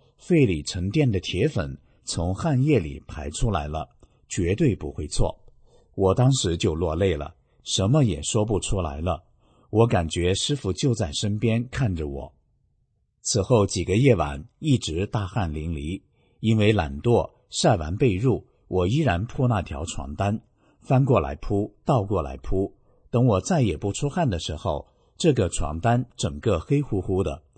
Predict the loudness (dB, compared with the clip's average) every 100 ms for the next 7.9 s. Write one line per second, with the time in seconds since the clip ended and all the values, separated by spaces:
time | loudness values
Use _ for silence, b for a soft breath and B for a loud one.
0 | b b b 0 2 4 4 4 2 2
1 | -4 0 0 2 0 0 0 0 0 -2
2 | -4 -8 -8 -6 -4 -4 0 2 2 0
3 | -2 -2 -2 0 -4 -6 -8 -10 -12 _
4 | _ _ _ _ _ _ _ -4 -2 2
5 | 2 0 -4 -2 0 2 2 2 -2 0
6 | 0 0 2 0 0 -4 -8 -8 -2 0
7 | 0 -2 -4 -2 -2 -2 -6 -10 -10